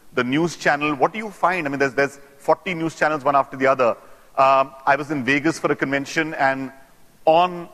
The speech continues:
television, the first thing I could do was connect to Netflix, and I can't tell you how happy I was to catch up with the show I was halfway through.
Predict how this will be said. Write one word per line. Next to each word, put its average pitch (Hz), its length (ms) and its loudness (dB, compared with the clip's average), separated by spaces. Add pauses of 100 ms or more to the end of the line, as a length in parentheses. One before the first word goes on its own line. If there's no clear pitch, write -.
(140)
television, 151 460 -2
the 147 60 2
first 151 280 0
thing 156 100 -2
I 147 60 -2
could 143 140 -4
do 143 60 -2
was 143 160 0
connect 131 280 -4
to 135 60 -6
Netflix, 117 400 -4
and 123 100 -4
I 127 40 0
can't 139 180 0
tell 143 100 -2
you 143 80 2
how 120 60 2
happy 127 240 0
I 117 60 4
was 117 260 0 (280)
to 120 60 -10
catch 123 220 0
up 127 100 -4
with 123 100 -6
the 120 60 -4
show 127 200 -2
I 120 80 4
was 113 140 -6
halfway 110 340 0
through. 117 380 -4